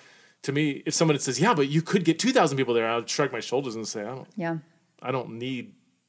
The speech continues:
Speaker 1: if I wanted fifty, I'd get fifty." Like, that's, you
Speaker 2: Yeah.
Speaker 1: know, I don't, I don't, there's nothing intrinsically amazing about a bigger number for me, but
Speaker 2: Yeah.
Speaker 1: you know.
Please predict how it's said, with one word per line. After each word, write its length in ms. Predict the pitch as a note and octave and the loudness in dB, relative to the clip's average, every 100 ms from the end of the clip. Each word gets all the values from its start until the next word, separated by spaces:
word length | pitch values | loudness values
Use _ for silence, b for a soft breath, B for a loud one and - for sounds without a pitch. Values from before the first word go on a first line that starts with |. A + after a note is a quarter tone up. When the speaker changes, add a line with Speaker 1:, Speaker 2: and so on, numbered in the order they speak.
| _ _ _ _ _ _ _ _ | _ _ _ _ _ _ _ _
Speaker 1:
if 120 | C3 B2 | -10 -4
I 40 | |
wanted 180 | B2 A#2+ | -2 2
fifty, 280 | D#3+ D#3 C3 | 2 2 0
I'd 100 | C3 | 0
get 100 | - | 2
fifty." 320 | G3 - G2 | 0 0 -8
Like, 160 | A2 | -6
that's, 200 | C3 A#2 | -4 -4
you 60 | C#3+ | -2
Speaker 2:
Yeah. 100 | C#3+ | 0
Speaker 1:
know, 40 | A#2+ | 0
I 60 | B2+ | 0
don't, 160 | C3 | -2
I 80 | C3+ | -2
don't, 140 | C#3 B2 | -4 -4
there's 120 | B2 | -4
nothing 220 | D#3 C3 | -4 -4
intrinsically 800 | A#2 A2 - D3 B2+ A2+ A#2 G#2 B B _ | -6 -8 -6 -4 -4 -4 -6 -6 B B _
amazing 440 | G#2 C3 C#3 A2+ | -4 -2 -2 -4
about 200 | G#2+ G#2+ G#2 | -6 -4 -6
a 100 | G2 - - _ _ A#2+ | -8 -14 -20 _ _ -10
bigger 220 | A#2+ G#2+ | -6 -6
number 320 | F#2+ G#2+ G2 | -6 -8 -8
for 160 | F2+ F#2 | -12 -16
me, 180 | F2+ F2+ | -16 -18
but 160 | - - - | -20 -20 -16
Speaker 2:
Yeah. 220 | - E3+ D#3 _ - | -10 -10 -12 _ -16
Speaker 1:
you 60 | |
know. 120 | F3+ | -14